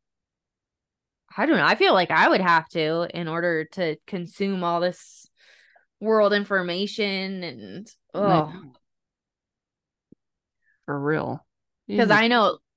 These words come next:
Speaker 1: even just, like, as a consumer, like, I have to sometimes not look at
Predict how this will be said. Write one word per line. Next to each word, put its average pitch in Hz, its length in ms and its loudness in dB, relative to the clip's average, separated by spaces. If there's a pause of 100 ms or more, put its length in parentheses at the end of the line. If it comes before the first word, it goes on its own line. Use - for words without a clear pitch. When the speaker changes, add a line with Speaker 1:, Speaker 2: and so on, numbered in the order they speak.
Speaker 1:
even 240 320 -2
just, 208 200 -4
like, 196 200 -2
as 190 180 -2
a 185 60 -4
consumer, 185 680 -4
like, 147 280 0
I 175 140 4
have 180 260 -2
to 175 120 -6
sometimes 170 680 -6
not 170 540 0
look 156 460 -2
at 139 400 -2